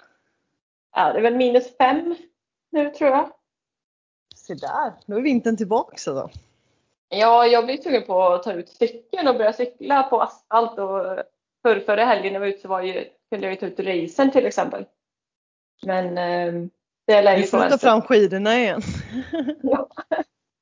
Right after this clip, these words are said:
Speaker 2: Det är bra.
Speaker 1: Men du, jag tar väl min vanliga fråga då. Vart befinner du dig?
Speaker 2: <laughs> Vart är du på väg? Eh, jag är i Gruvelsjön nu. Så, eh, vi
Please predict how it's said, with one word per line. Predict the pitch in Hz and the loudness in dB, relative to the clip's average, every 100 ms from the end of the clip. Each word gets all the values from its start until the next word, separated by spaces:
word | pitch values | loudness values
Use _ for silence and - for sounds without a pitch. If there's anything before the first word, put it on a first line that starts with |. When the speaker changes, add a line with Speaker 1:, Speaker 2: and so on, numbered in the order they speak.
| _ _ _ - - - - - - | _ _ _ -16 -16 -16 -14 -12 -4
Speaker 2:
Det | - 226 277 | 4 4 4
är | |
bra. | 208 180 | 4 2
Speaker 1:
Men | 233 233 269 | 4 2 2
du, | 392 359 - 330 - _ | 0 0 2 2 0 _
jag | - 240 | 2 4
tar | 320 | 6
väl | 294 254 | 6 4
min | 240 240 | 4 4
vanliga | 262 208 202 262 | 4 4 2 -4
fråga | - 415 226 175 | -4 -2 0 0
då. | - | -4
Vart | 208 233 208 214 | -4 0 0 -2
befinner | 254 233 208 | -10 -8 -8
du | 202 170 | -6 -4
dig? | - 311 220 185 190 - 247 214 208 | -4 0 2 2 0 0 0 0 -2
Speaker 2:
<laughs> | 202 208 - 214 - 359 508 294 | -4 -4 -6 -8 -4 0 0 0
Vart | - 202 247 247 | -8 0 0 -2
är | 254 | -6
du | 247 | -6
på | 226 214 | -6 -2
väg? | 185 156 170 247 - 240 233 _ _ - | -2 -2 -8 -16 -16 -20 -20 _ _ -8
Eh, | 214 240 233 233 226 220 - | -4 0 0 0 0 0 -2
jag | 226 269 262 247 | 0 4 4 4
är | 220 185 | 4 4
i | 180 165 | 0 -2
Gruvelsjön | 151 214 320 190 139 170 - 415 285 | -2 2 2 0 -4 -4 2 2 2
nu. | 160 135 - _ | -4 -8 -12 _
Så, | - - 226 220 | -14 -2 2 6
eh, | 220 214 214 208 | 6 8 6 4
vi | 208 214 233 240 | 2 0 4 4